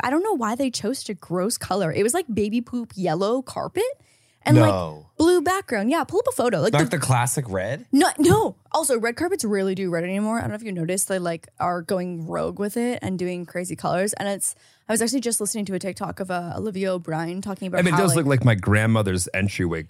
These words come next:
Speaker 1: Yeah,
Speaker 3: Like
Speaker 1: what the fuck is that carpet color?
Speaker 2: Oh, yeah.
Speaker 1: Yeah, it is not good.
Speaker 2: Putrid
Speaker 1: Okay,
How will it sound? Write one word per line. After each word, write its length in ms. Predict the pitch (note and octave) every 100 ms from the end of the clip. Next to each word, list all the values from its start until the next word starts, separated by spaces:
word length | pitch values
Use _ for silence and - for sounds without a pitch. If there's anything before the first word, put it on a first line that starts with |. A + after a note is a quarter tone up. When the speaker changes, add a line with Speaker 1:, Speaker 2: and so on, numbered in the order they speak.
| -
Speaker 1:
Yeah, 100 | C5+
Speaker 3:
Like 80 | F4
Speaker 1:
what 500 | C4 A#3+ C4 D4+ A#4
the 160 | - A#3+
fuck 320 | - F#4 G4+
is 100 | C4
that 200 | C4+ D4+
carpet 360 | - E4 G#4+ A#4+
color? 440 | D#4+ G#3+ D3+ B2 - _ -
Speaker 2:
Oh, 460 | A#2+ A2 G#2 G2
yeah. 80 | F#2 F#2+ _ -
Speaker 1:
Yeah, 320 | E4+ A4 A4
it 180 | - D#4
is 280 | E4+ G3+ G3
not 440 | A3 G#3+ G3 G#3
good. 560 | C#4+ G4 G#4+ G3 D#3 - - _ _ _ _ _ _ _ _ _ _ _ _ -
Speaker 2:
Putrid 680 | - - A#2 G2+ - E2+
Speaker 1:
Okay, 100 | D#2